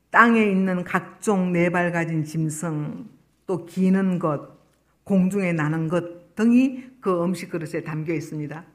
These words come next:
지금 환상입니다. 환상. 예, 담겨 있는데 이걸 딱 보는 순간 누가 봐도 이거는 부정한 음식입니다. 율법에서 명기되어 있는 대로 이런 짐승들은 부정한 음식입니다.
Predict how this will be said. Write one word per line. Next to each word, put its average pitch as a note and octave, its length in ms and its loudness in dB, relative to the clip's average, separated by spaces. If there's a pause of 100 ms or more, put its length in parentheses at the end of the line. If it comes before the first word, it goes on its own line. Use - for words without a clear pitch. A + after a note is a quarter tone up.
(180)
지금 F3+ 260 -4
환상입니다. F3 760 -6
환상. E3+ 580 -6
예, D3 160 -6
담겨 E3+ 260 -6
있는데 G3 480 -2 (800)
이걸 C#4 340 2
딱 - 260 -2
보는 C4 300 10
순간 A3+ 560 4 (300)
누가 B3 320 4
봐도 B3 460 2
이거는 A3+ 800 2 (200)
부정한 F#3 720 0
음식입니다. D#3 880 0 (1040)
율법에서 A#3 800 6
명기되어 G3 680 0
있는 F3 260 -2
대로 E3+ 560 -4 (160)
이런 B3+ 300 6
짐승들은 G#3 640 -2
부정한 A#3+ 420 2
음식입니다. D#3+ 880 -6